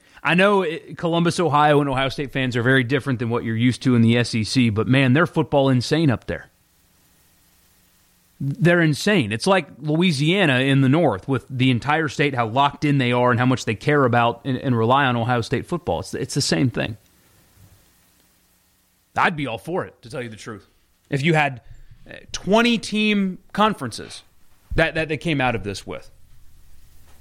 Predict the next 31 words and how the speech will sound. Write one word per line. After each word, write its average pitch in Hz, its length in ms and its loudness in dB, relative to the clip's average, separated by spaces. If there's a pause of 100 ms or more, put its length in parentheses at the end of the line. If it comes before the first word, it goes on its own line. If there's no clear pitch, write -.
(500)
If 165 160 -2
a 170 60 0
breakaway 185 420 0
from 170 140 -6
the 165 140 -2
N 175 80 -4
C 170 100 -6
double 175 260 0
A 170 60 4
happens, 170 400 -2
I 120 80 -6
think 160 220 -4
it's 143 100 -10
going 170 360 0
to. 101 200 -6
I 107 60 -6
think 151 160 -2
they, 156 100 0
they're 143 320 0
realizing 143 540 0
that 143 80 -6
they 156 100 -2
don't 160 160 0
need 170 180 0
it. - 220 -10 (1500)
And 151 180 2
if - 400 -4 (440)
that 156 280 2
meant 175 320 -2
you 156 140 -12
played 156 560 -2